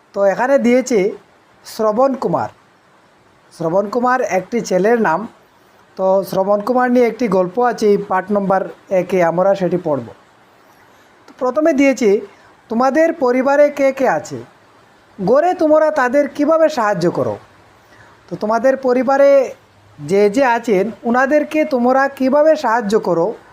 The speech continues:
তোমাদের ঘরের সদস্যরা তোমাদের কিভাবে সাহায্য করে? আর এই তোমার পরিবারের যে অন্যান্য সদস্যরা আছেন, ওনারা তোমাদেরকে কিভাবে সাহায্য করেন?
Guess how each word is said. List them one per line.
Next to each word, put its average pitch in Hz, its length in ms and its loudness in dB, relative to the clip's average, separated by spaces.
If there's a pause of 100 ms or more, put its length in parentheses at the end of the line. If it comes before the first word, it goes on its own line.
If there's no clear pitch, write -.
(2500)
তোমাদের 277 440 2
ঘরের 269 320 4
সদস্যরা 254 680 0
তোমাদের 320 500 2
কিভাবে 226 340 0
সাহায্য 151 380 -4
করে? 117 200 -4 (640)
আর 226 180 0
এই 240 220 2
তোমার 269 320 0
পরিবারের 277 640 0
যে 269 320 2 (760)
অন্যান্য 247 520 0
সদস্যরা 247 640 0
আছেন, 208 420 0 (600)
ওনারা 285 400 2
তোমাদেরকে 294 760 0
কিভাবে 262 440 0
সাহায্য 160 380 -2
করেন? 107 260 -2